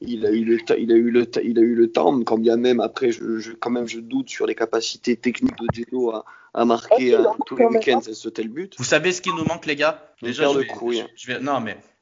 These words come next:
Speaker 3: les, après ces quarante-cinq premières minutes, on va passer à la deuxième mi-temps et je vais vous dire un truc. Il y a,
Speaker 2: Ok.
Speaker 3: on a eu quand même un quart d'heure, euh, après la mi-temps où, euh, on a proposé quelque chose avec la frappe de Caicedo, avec la frappe, euh, de Correa,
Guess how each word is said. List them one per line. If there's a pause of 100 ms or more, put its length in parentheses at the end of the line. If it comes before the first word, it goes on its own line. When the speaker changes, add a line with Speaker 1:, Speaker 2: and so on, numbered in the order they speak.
(200)
Speaker 3:
les,
après
ces
quarante-cinq
premières
minutes,
on
va
passer
à
la
deuxième
mi-temps
et
je
vais
vous
dire
un
truc.
Il
y
a,
Speaker 2:
Ok.
Speaker 3:
on
a
eu
quand
même
un
quart
d'heure,
euh,
après
la
mi-temps (240)
où,
euh, (100)
on
a
proposé
quelque
chose
avec
la
frappe
de
Caicedo, (220)
avec
la
frappe,
euh,
de
Correa,